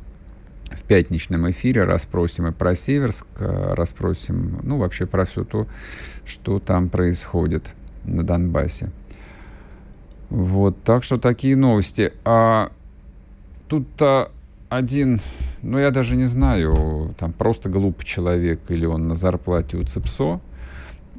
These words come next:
а в комментариях написал, а, что вы, в общем, каждый день кормите нас какими-то бессмысленными новостями о боях или о взятиях, э, сёл, деревень, каких-то там, а, ничтожных населённых пунктов.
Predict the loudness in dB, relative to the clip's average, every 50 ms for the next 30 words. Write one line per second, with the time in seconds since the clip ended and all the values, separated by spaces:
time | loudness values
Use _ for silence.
0 | -6 -2 -2 0 0 -2 0 0 2 2 2 4 4 4 4 6 4 4 2 0
1 | -2 -4 -6 -4 -6 -8 -4 0 0 2 2 2 0 0 0 -2 -2 -2 -4 -6
2 | -4 -4 -2 -2 0 -2 -2 -4 -4 -4 -4 -4 -2 0 -2 0 0 -2 0 0
3 | 2 0 0 0 0 0 0 2 2 0 0 0 -2 0 0 -2 -4 -8 -14 -16
4 | -18 -6 -4 -4 -2 0 0 -2 0 -2 -2 -2 0 -2 -2 0 0 0 0 0
5 | -2 -2 -2 0 0 0 0 0 2 2 2 2 0 -2 0 0 2 2 2 0
6 | 0 0 0 0 0 0 2 2 4 4 6 6 4 4 2 0 -2 -4 -2 0
7 | 0 0 0 0 2 2 2 2 2 0 -2 -4 -4 -4 -4 -6 -8 -10 -12 -10
8 | -10 -8 -8 -6 -6 -6 -8 -8 -6 -2 2 2 4 4 2 2 0 0 0 0
9 | 0 2 4 4 4 4 2 0 0 -4 -4 -4 -4 -6 -8 -6 -10 -12 -8 -6
10 | -6 -6 -4 -4 -4 -4 -4 -4 -4 -2 -2 0 0 0 0 0 0 0 0 0
11 | 0 -2 -4 -4 -2 -4 -4 -2 0 0 2 2 2 2 0 -2 -4 -2 0 4
12 | 4 4 4 2 0 -2 -4 -4